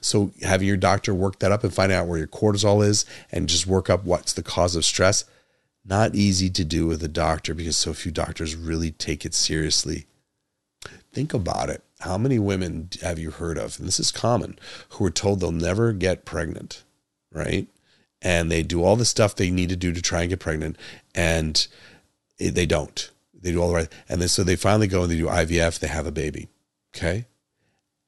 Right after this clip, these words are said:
And then a few months later, or a year rather, excuse me, a few years later, hopefully not a few, you don't wanna get pregnant within a few months, but within a year later,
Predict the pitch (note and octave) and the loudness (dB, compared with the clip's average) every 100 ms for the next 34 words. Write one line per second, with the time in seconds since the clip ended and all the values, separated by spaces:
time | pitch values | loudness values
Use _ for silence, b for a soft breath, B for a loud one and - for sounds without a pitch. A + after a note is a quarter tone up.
0 | _ F2+ F2 E2 D#2+ D#2 - F2+ F#2 F#2+ | _ -4 -2 0 -2 -6 -4 0 2 2
1 | - - - _ _ _ - F2+ D#2+ D#2+ | 2 0 -2 _ _ _ -2 2 2 2
2 | D2+ D#2 D#2 E2 D2+ D2 D2 - D2 - | 0 0 0 -2 -2 -2 -2 -2 -2 -6
3 | - E2 D2 - D2 - C#2+ D#2+ D#2 D#2 | -4 -4 -2 -4 -4 -6 -8 -6 -6 -6
4 | D#2+ D#2 G#2 F#2+ D2+ - D#2+ D2 C#2+ D#2 | -8 -2 2 2 0 -4 -4 -4 -8 -6
5 | D#2 D2+ - B B B - E2 F2 E2 | -4 -4 -6 B B B -8 -4 -2 0
6 | D#2+ E2 G#2 A2 F2+ F2+ E2 D2 | -2 -2 0 2 2 0 0 -6